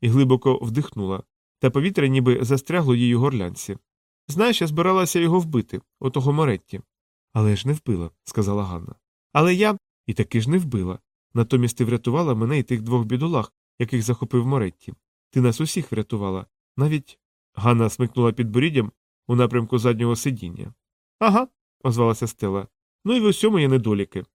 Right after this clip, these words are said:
"Але серйозно, дякую. Останнім часом усе так незрозуміло, але, гадаю, я все ж таки воліла б залишатися живою". "Не нагадуй. Ти купила пончиків,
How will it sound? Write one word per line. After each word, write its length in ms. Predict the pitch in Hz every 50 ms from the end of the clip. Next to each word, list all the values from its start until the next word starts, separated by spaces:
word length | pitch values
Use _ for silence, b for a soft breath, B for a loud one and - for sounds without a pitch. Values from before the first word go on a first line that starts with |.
| _ _ _ _ _ _ _ _ _
"Але 300 | - 113 110 110 107 104
серйозно, 520 | - - 143 139 143 123 104 87 98 104
дякую. 440 | 104 - 147 110 - - 95 87 - _ _ _ _ _ _ -
Останнім 440 | - 113 - - 131 123 127 123 107
часом 320 | - 160 151 - 127 117
усе 180 | 117 113 - 127
так 180 | - 120 107
незрозуміло, 680 | 123 123 110 120 120 117 113 123 135 165 160 117 101 - _ _ _ _ _ _ _ -
але, 200 | 120 127 139 143
гадаю, 400 | 135 135 139 135 190 185 147 120
я 60 | 120
все 180 | 120 - - 156
ж 100 | - -
таки 340 | 135 120 - 131 120 - 127
воліла 320 | 127 147 175 180 139 120
б 100 | - - -
залишатися 640 | 117 127 131 131 127 - 127 113 123 120 - 131
живою". 420 | 127 139 135 104 95 92 90 87 - _ _ _ _ _ _ _ _ _ _ _ -
"Не 140 | 170 247 269
нагадуй. 480 | 240 180 113 98 95 - 107 107 113 - _ _ _ _ _ _ _
Ти 100 | - 151
купила 340 | - 190 - - 233 214 208
пончиків, 640 | - - 240 233 175 - 143 123 - 135 117 -